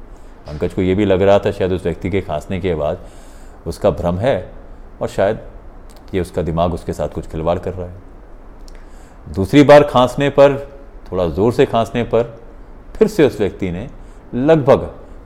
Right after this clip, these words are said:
पंकज के ही स्टाइल में खांसी का जवाब खांसी से दिया। पंकज को ये चीज़ काफ़ी अजीब लगी। आमतौर पर अगर आप किसी को बुलाते हैं या किसी तरह का इशारा या आवाज़ करते हैं, तो व्यक्ति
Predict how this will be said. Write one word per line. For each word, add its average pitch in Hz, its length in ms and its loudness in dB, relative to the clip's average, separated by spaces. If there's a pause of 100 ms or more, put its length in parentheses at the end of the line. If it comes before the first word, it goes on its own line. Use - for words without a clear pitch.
पंकज 92 320 0
के 110 100 0
ही 101 120 0
स्टाइल 85 340 -4
में 87 200 -8 (360)
खांसी 104 300 -4
का 107 120 0
जवाब 82 380 -2
खांसी 78 260 -10
से 76 140 -12
दिया। 69 260 -16 (1400)
पंकज 80 340 -6
को 113 160 -4
ये 92 180 -2
चीज़ 113 260 -8
काफ़ी 85 320 -4
अजीब 76 360 -6
लगी। - 220 -14 (720)
आमतौर 78 400 2
पर 104 180 2
अगर 85 200 0
आप 85 160 0
किसी 85 200 -10
को 78 160 -10
बुलाते 76 500 -6
हैं 107 220 -8
या 87 100 -8
किसी 80 220 -10
तरह 80 240 -6
का 78 140 -6
इशारा 87 420 -4
या 85 140 -4
आवाज़ 80 320 -2
करते 95 260 -6
हैं, 117 200 -8 (640)
तो 143 80 -2
व्यक्ति 147 360 0